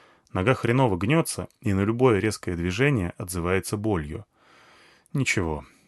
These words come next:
авось расходится. Горянка, подпирая меня неожиданно крепким плечом, помогла спуститься по лестнице, а дальше я уже и сам похромал. Терпеть можно. В нашем общем доме хорошо, но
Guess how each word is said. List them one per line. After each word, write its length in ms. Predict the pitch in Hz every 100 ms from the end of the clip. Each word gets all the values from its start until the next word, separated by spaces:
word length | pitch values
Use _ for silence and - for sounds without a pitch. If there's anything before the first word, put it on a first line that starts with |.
| -
авось 320 | 101 104 -
расходится. 720 | 101 - - 87 71 - - _ _ _ _ _ _ -
Горянка, 400 | 104 135 160 -
подпирая 480 | 113 - 123 123
меня 240 | 117 120 127
неожиданно 500 | 110 113 123 110 104
крепким 480 | - 117 120 101 90
плечом, 520 | 98 98 156 165 - - - -
помогла 380 | 110 113 131
спуститься 500 | 131 - - 127 -
по 140 | 104 101
лестнице, 640 | 135 165 135 117 - 101 _ - -
а 100 | -
дальше 480 | 101 165 160 123 110 -
я 180 | 120 147
уже 240 | 117 113
и 120 | -
сам 280 | - 90 80
похромал. 640 | - - 87 78 76 80 _ _ _ _
Терпеть 400 | - 160 170 135
можно. 440 | 117 113 78 67 - _ _ _ _ _ _ - - - -
В 80 | -
нашем 300 | 127 139 165
общем 320 | 180 - 151
доме 180 | 156 165
хорошо, 640 | 127 127 127 - 196 190 127
но 320 | 98 120